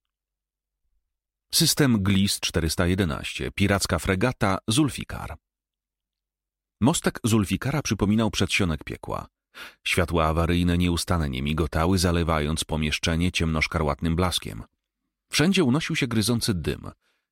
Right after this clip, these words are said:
Iskry szaleńczo tańczyły na kablach zwisających z sufitu, opary spalonej elektroniki drażniły nozdrza,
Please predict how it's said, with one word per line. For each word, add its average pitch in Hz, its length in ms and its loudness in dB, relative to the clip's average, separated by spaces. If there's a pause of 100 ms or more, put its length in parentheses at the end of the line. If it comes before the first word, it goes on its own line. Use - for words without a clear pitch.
Iskry 107 440 2
szaleńczo 67 500 -2
tańczyły 82 500 0
na 55 180 -6
kablach 78 640 -2
zwisających 85 680 0
z - 40 2
sufitu, 82 500 -2 (340)
opary 151 340 2
spalonej 139 500 0
elektroniki 123 760 0
drażniły 98 540 2
nozdrza, 76 520 0